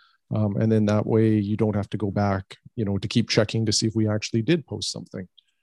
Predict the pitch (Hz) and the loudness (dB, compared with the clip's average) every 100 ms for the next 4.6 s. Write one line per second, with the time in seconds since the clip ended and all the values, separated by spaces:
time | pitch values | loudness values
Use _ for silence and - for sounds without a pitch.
0 | _ - 107 107 104 104 143 151 143 135 | _ -2 2 6 6 8 8 8 8 8
1 | 131 135 123 - 117 127 117 117 113 113 | 6 6 2 2 2 2 2 2 0 0
2 | 113 - 113 101 117 170 135 104 101 101 | -2 -2 -4 -4 -2 0 0 0 -4 -4
3 | 101 95 85 - 104 127 135 123 120 127 | -8 -8 -2 0 4 6 6 4 0 0
4 | - - - 151 - | 0 0 -2 -4 -6